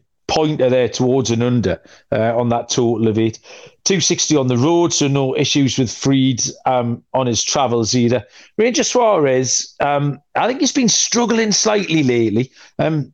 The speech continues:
E R A is four fifty in his last five, but, um, slightly shorter starts as well. Possible fatigue setting in,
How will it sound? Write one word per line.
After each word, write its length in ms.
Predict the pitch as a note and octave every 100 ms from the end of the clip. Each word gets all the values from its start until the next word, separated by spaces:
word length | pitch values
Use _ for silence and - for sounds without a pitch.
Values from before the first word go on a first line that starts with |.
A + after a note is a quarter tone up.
| -
E 100 | G#3
R 140 | B3+
A 40 | B3
is 120 | G3+
four 260 | - G#3 F3+
fifty 340 | F#3 - D#3
in 80 | C#3+
his 160 | A#2+
last 300 | C3+ A#2+ -
five, 420 | - A#2+ G2+ A2 -
but, 160 | C#3+ - _ _ _ _ _ _ _ _ _ _ -
um, 440 | C#3+ D3 C#3+ C#3+ - _ - - - _ _ _ _
slightly 460 | - - G3 G3+ A#3
shorter 520 | - - G3+ F3+ F3+
starts 480 | - - D3+ D#3+ D#3+
as 120 | C#3+
well. 160 | C3 C3+
Possible 500 | - G3 - A3 G#3+
fatigue 500 | - G#3 A3 A3+ F3+
setting 320 | - A3 G3
in, 240 | G#3+ G#3